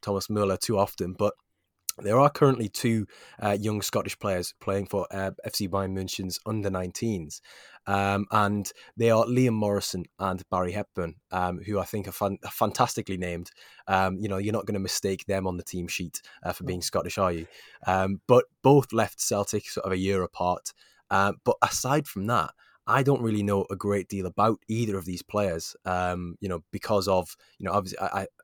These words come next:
Speaker 1: I saw when they moved, and obviously that was raised to my attention because it was,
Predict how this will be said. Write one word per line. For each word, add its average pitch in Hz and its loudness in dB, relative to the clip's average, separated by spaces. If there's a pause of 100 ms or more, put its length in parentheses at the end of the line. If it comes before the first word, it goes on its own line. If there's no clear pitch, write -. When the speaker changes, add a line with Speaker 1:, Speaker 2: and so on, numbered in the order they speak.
(140)
Speaker 1:
I - -8
saw 95 2 (200)
when 101 0
they 92 -2
moved, 107 0
and 90 -6
obviously 90 -10
that 90 -4
was 92 -10
raised 95 -4
to 98 -10
my 85 -6
attention 101 -6
because 90 -8
it 82 -8
was, 90 -6